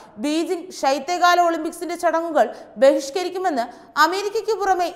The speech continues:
ഇംഗ്ലണ്ടും കാനഡയും ഓസ്ട്രേലിയയും ലിത്വാനിയയും കൊസോവോയും ബെൽജിയവും ഡെൻമാർക്കും എസ്റ്റോണിയയുമൊക്കെ നേരത്തെ പ്രഖ്യാപിച്ചിരുന്നു.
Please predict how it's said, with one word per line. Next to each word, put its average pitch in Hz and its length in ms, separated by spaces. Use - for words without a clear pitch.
ഇംഗ്ലണ്ടും 339 500
കാനഡയും 285 580
ഓസ്ട്രേലിയയും 359 680
ലിത്വാനിയയും 294 640
കൊസോവോയും 359 640
ബെൽജിയവും 269 580
ഡെൻമാർക്കും 359 600
എസ്റ്റോണിയയുമൊക്കെ 359 800
നേരത്തെ 330 320
പ്രഖ്യാപിച്ചിരുന്നു. 233 760